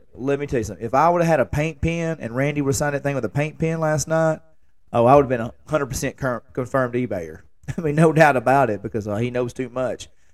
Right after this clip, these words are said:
And yeah, I've collected autographs and memorabilia for ten years. If you go into my seventeen-year-old's room right now, he's got signed Titans and N B A and s-, not much wrestling stuff, but N B A and Titans all over the place.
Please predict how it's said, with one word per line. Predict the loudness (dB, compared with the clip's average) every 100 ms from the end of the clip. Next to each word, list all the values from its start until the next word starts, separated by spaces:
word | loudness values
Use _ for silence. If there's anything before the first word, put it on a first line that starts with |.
| -14
And | -10 -2
yeah, | 0 0
I've | -2 0
collected | 2 2 2 -4 -10 -8 0
autographs | 0 2 4 4 2 -4
and | -12
memorabilia | -6 0 0 0
for | -4
ten | -4 -4 -4
years. | -8 -8 -10 -16 -20 -20 -20 -20 -8
If | -4
you | 2
go | 2
into | 2
my | -2
seventeen-year-old's | 0 0 0 -2 -2 -2 -2 0
room | 0 -2 0
right | 0 0
now, | 0 0 0
he's | 0
got | 0 0
signed | 0 0 0 2
Titans | 2 0 -6 -8 -8
and | -6
N | -6 -2
B | 2 4
A | 4 2 -2 -8 -20 _ -20 -16
and | -8
s-, | -6 -4
not | -2 -2
much | 0 -2 2
wrestling | 2 2 -2 -6
stuff, | -2 -2 -2
but | -4
N | -4
B | 0
A | 2 0 -4
and | -10 -16 -16 -2
Titans | 0 0 -2 -10 -12 -16 -20 -20 -4
all | 0 2
over | 0 -2
the |
place. | -2 0 0 -4 -12